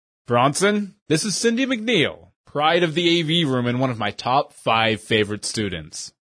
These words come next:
Cindy, Bronson is new here today. I'd like you to show him around. Let him shadow you, too. I talked to Mister Lee, and Bronson is going to be joining a few of your classes.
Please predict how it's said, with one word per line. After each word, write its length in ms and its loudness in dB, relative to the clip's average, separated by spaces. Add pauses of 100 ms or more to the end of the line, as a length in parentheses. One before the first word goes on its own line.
(120)
Cindy, 640 -2 (140)
Bronson 440 0
is 140 -4
new 160 2
here 220 0
today. 400 -6 (340)
I'd 160 -2
like 200 2
you 100 0
to 60 0
show 240 2
him 100 0
around. 520 -4 (160)
Let 160 0
him 120 -2
shadow 400 0
you, 220 -4
too. 340 -2 (380)
I 80 4
talked 320 0
to 60 -4
Mister 380 0
Lee, 440 0
and 240 -2
Bronson 440 0
is 120 -2
going 220 0
to 60 -2
be 120 0
joining 380 0
a 60 -2
few 240 -4
of 120 -2
your 120 0
classes. 800 -4